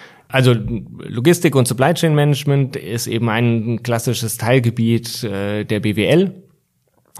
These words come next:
Und dementsprechend kommt das auch in unseren Studiengängen vor. Äh, also wenn wir anfangen mit den Bachelorstudiengängen,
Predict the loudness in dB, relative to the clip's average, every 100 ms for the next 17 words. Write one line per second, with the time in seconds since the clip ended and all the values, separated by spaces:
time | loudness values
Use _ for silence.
0 | -2 2 4 4 2 0 -6 -4 -4 -2
1 | -4 -6 -8 -6 -4 -4 -2 -2 -2 0
2 | 0 2 2 2 0 0 -4 -8 2 4
3 | 6 4 0 -14 -20 _ -6 -2 0 0
4 | -4 -6 -8 -12 _ -6 -4 -6 -4 -4
5 | -4 -4 -4 -6 -6 -6 -4 -6 -2 -2
6 | -2 -2 -2